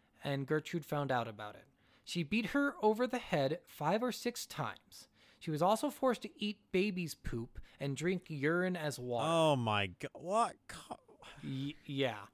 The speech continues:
Speaker 1: Uh, so,
Speaker 2: Mm.
Speaker 1: you know, Dennis Junior, Gertrude's youngest, is still a baby. She told, told Coy Hubbard to go get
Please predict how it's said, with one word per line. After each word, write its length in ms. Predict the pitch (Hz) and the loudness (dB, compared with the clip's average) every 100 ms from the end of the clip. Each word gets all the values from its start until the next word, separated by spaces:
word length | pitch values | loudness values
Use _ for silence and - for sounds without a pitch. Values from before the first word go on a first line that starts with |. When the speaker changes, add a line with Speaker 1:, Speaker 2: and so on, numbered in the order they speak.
| _ _ _ _ - | _ _ _ _ -2
Speaker 1:
Uh, 420 | 147 143 139 135 | 0 2 2 0
so, 480 | - 180 175 175 170 | 0 4 6 6 4
Speaker 2:
Mm. 80 | 165 | 0
Speaker 1:
you 80 | 170 | 2
know, 400 | 160 156 151 143 | 2 2 0 0
Dennis 340 | 160 156 - | 0 0 -2
Junior, 520 | - 160 170 170 170 - 165 143 | -2 0 2 2 0 -6 -16 -6
Gertrude's 460 | 147 147 165 143 135 | -4 -2 -2 -2 0
youngest, 340 | 147 160 - | 0 -2 -4
is 80 | 139 | -6
still 220 | - 143 | -4 -4
a 40 | 127 | -2
baby. 540 | 143 156 139 127 127 - - | 0 0 0 -2 -4 -10 -14
She 160 | - 147 | -10 -6
told, 360 | 180 180 175 - - | 0 2 0 -6 -4
told 320 | 170 196 - | -2 -2 -4
Coy 500 | - 185 180 180 175 - | -2 0 2 2 -2 -4
Hubbard 440 | 175 165 151 131 | -4 0 0 0
to 60 | 135 | -4
go 280 | 139 147 | 0 0
get 360 | 156 147 139 | 0 0 -2